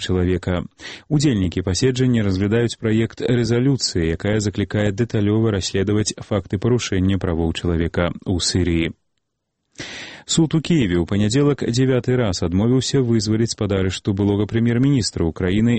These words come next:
Юлію Цімашэнку, вінавачаную ў перавышэнні службовых паўнамоцтваў пры падпісанні газавых кантрактаў з Расіяй. Суддзя матываваў сваё рашэнне тым, што Цімашэнка, на ягоную думку, працягвае зневажаць суд.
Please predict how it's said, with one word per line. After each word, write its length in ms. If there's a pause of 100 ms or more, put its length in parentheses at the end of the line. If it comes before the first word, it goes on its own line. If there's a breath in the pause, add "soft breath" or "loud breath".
Юлію 440
Цімашэнку, 720
вінавачаную 680
ў 140 (120)
перавышэнні 720
службовых 500
паўнамоцтваў 720 (320 soft breath)
пры 220
падпісанні 640
газавых 340
кантрактаў 560
з 160
Расіяй. 480 (540 loud breath)
Суддзя 560
матываваў 680
сваё 240
рашэнне 460
тым, 240
што 260
Цімашэнка, 640
на 160
ягоную 300
думку, 320
працягвае 640
зневажаць 720
суд. 460